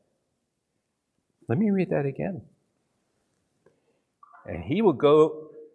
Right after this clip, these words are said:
he will turn the hearts of many of the children of Israel to the Lord their God. And he will go before him in the spirit and power of Elijah." It's the Lord their God who is coming.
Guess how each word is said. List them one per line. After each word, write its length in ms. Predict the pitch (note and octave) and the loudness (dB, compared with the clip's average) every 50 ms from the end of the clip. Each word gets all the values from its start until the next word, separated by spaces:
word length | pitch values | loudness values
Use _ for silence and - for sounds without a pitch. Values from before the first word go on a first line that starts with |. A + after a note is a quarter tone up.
| _ _ | _ _
he 140 | - - G3 | -4 -2 0
will 140 | A3+ C4 A3+ | 2 2 2
turn 500 | A3+ - - - E3+ F3+ F#3+ F#3 F#3 F3 | 0 -2 -4 -2 0 0 2 2 0 0
the 100 | D3 B2 | -2 -2
hearts 540 | G#2 - - - D3+ D3+ D#3+ D#3 D3+ - C3+ | -4 -6 -4 0 0 0 0 0 -4 -6 -6
of 140 | A#2 G2 | -6 -6
many 320 | F#2+ G#2 B2 D#3 G#3 A3 D3+ | -4 -4 -4 -2 -2 -2 -2
of 60 | A2 | -2
the 180 | G2 - - - | -4 -6 -10 -12
children 320 | - - D3+ C#3+ B2+ B2 | -6 -2 -2 0 0 -2
of 100 | G#2+ F#2+ | -2 -2
Israel 400 | A2 C#3 C#3+ - G2+ F#2 F2+ F2 - - | -2 -2 -2 -2 -4 -4 -4 -6 -8 -8
to 140 | - B2+ | -6 -6
the 140 | A#2+ G#2 G2+ | -4 -4 -6
Lord 480 | F#2+ F#2 F#2+ A2 B2+ D3+ E3+ E3+ D3+ C#3 | -6 -4 -4 -4 -2 -2 -4 -4 -6 -6
their 200 | D#3+ D#3 D#3 D3+ | -6 -6 -4 -6
God. 540 | D3+ D3+ D3 D3+ D3+ B2+ G2 E2+ D2 - - _ _ _ _ _ _ - - - _ _ _ _ _ _ _ _ _ _ _ _ _ _ _ _ _ _ _ _ _ _ _ _ _ _ _ | -6 -6 -4 -4 -4 -6 -10 -12 -16 -20 -20 _ _ _ _ _ _ -16 -16 -16 _ _ _ _ _ _ _ _ _ _ _ _ _ _ _ _ _ _ _ _ _ _ _ _ _ _ _
And 120 | G#2 G#2 | -6 -4
he 140 | F#2 A#2+ C3+ | -2 0 0
will 140 | D3 D#3 C#3+ | 0 0 0
go 180 | A#2 C#3 C3 C3+ | 2 0 0 0
before 440 | C3 B2 B2 - - B2 A2+ G#2 | 0 -4 -6 -4 -2 0 0 -2
him 760 | - - - - - G3+ A#3 A#3 E3 A2 F#2+ F2+ F2+ A2 A#2 - - _ _ _ _ _ _ _ _ _ _ _ _ _ _ _ _ _ _ _ _ _ _ _ _ _ - | -2 -8 -14 -10 -4 -2 0 0 0 -2 -4 -8 -10 -12 -14 -16 -20 _ _ _ _ _ _ _ _ _ _ _ _ _ _ _ _ _ _ _ _ _ _ _ _ _ -6
in 180 | G#2+ G#2+ A2 | -2 0 0
the 100 | A2+ - | 0 -2
spirit 380 | - - - - C3 B2+ A#2+ G#2+ | -4 -6 -4 0 2 2 2 2
and 120 | G2 F#2+ | -2 -6
power 420 | - - - G2 G2 F#2+ F2+ D#2+ E2 | -8 -6 -4 -2 -2 -2 -2 -4 -6
of 100 | - - | -8 -10
Elijah." 460 | F#2 F#2+ F#2+ - A#2+ A#2 - - - - _ _ _ - _ _ _ _ _ _ _ _ _ _ _ _ - | -10 -10 -10 -12 -14 -14 -18 -20 -20 -20 _ _ _ -20 _ _ _ _ _ _ _ _ _ _ _ _ -2
It's 220 | D3 D#3+ D#3 - | -2 -2 -2 -6
the 180 | - - - A#2 | -10 -4 -2 -2
Lord 420 | A#2 G#2+ A2 B2+ D3 D#3+ E3 C#3+ | -2 0 2 2 2 2 0 0
their 200 | C3 D3+ C#3+ C#3 | 0 0 0 0
God 460 | B2 A2+ - D#3 D#3+ G3+ G#3+ G3+ D#3+ G#2+ | -2 -4 -6 -4 -4 -2 -2 -4 -4 -6
who 160 | F#2+ F#2+ F#2 | -6 -6 -6
is 180 | F#2 F#2 - | -8 -10 -12
coming. 360 | - - F#2+ E2 D2+ D#2+ - | -14 -14 -14 -14 -14 -18 -20